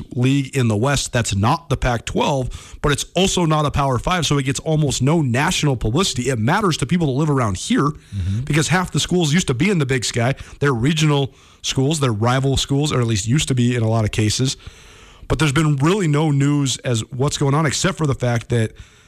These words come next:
Speaker 1: uh, New Mexico has said that football is suspended indefinitely because they had, uh, a huge rash of rising cases among twenty to thirty-nine-year-olds of coronavirus. And the other decision that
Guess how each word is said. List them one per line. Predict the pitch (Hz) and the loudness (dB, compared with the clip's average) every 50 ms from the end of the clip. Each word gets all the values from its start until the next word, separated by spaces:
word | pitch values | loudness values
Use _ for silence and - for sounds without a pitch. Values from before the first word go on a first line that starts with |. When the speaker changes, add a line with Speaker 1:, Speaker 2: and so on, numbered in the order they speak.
| _ _ - - | _ _ -6 -2
Speaker 1:
uh, | 120 113 101 - | -2 -2 0 0
New | 120 117 | 0 2
Mexico | 104 107 135 170 - - - 151 - 120 98 87 92 113 - - _ _ _ _ _ _ - - _ _ - - | 2 2 2 2 0 -2 -4 -2 -2 -2 -2 0 -2 -2 -4 -8 _ _ _ _ _ _ -20 -20 _ _ -8 -2
has | - 113 - | -2 0 0
said | - 139 131 | 0 0 0
that | 120 117 - - - _ _ - - - - 127 - | -2 -4 -8 -10 -18 _ _ -20 -20 -18 -12 -4 -2
football | 170 165 - 156 143 | -2 0 0 0 0
is | 127 - | 0 0
suspended | - 113 - - 135 135 131 123 | -2 -2 0 0 0 2 2 2
indefinitely | 117 107 101 131 135 127 - 117 101 85 95 95 | 0 0 0 0 0 0 -2 -2 -2 0 0 0
because | 98 107 - 110 101 98 | 0 0 0 0 0 2
they | 107 | 2
had, | 98 110 107 104 101 - - | 2 2 2 0 0 -2 -4
uh, | - 101 98 95 92 90 90 - | -4 -2 0 2 2 0 0 0
a | - 101 | -2 -2
huge | 92 - - 151 156 160 135 117 | -2 0 2 2 2 2 0 0
rash | 117 120 117 120 120 117 - - | 0 0 2 2 2 0 0 -2
of | 113 98 101 | -2 0 0
rising | 104 110 117 127 131 110 123 110 | 2 2 2 2 0 0 0 -2
cases | 104 - 127 123 113 120 113 | 0 0 0 0 0 2 2
among | 107 107 104 98 | 2 2 2 0
twenty | - - - 143 139 139 135 120 | 0 0 0 2 2 2 2 0
to | 110 - | 0 -2
thirty-nine-year-olds | - 123 117 110 104 104 110 123 131 120 107 101 98 95 | -2 -2 0 2 2 2 2 2 2 2 2 0 0 -2
of | 101 92 | -4 -4
coronavirus. | - - 101 95 90 87 80 85 82 85 92 104 - - - - - - - - - - - - - - - - - - | -2 0 0 2 2 2 2 2 2 2 2 0 -2 -4 -10 -16 -18 -20 -20 -20 -20 -20 -20 -20 -18 -18 -18 -14 -6 -2
And | 117 139 | 0 2
the | 156 | 2
other | 180 190 170 151 143 | 2 2 2 0 -2
decision | - 147 127 113 123 - - 139 120 131 135 131 - - | -4 -6 -6 -4 -2 0 0 0 2 2 0 0 -2 -2
that | 127 117 - | -4 -4 -6